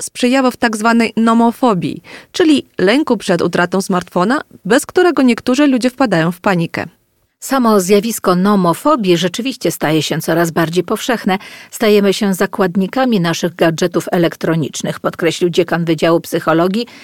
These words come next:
Speaker 2: Instytutu Nauk Społecznych w Moskwie Władimir Spiridonow i podał przykład,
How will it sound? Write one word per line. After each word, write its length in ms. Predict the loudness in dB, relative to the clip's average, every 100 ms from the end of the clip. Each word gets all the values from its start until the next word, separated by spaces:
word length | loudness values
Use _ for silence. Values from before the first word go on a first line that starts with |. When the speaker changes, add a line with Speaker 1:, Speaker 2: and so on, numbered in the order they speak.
| -6
Speaker 2:
Instytutu 520 | -4 -2 -2 -2 0 0
Nauk 280 | 0 -2
Społecznych 580 | -4 -2 0 -2 -4 -4
w 40 | -2
Moskwie 480 | -2 -2 2 2
Władimir 520 | 2 0 0 0 0 -2
Spiridonow 640 | -2 0 2 2 2 0 -2 -20 -18 -4
i 100 | -2
podał 260 | 2 0 0
przykład, 440 | -4 0 0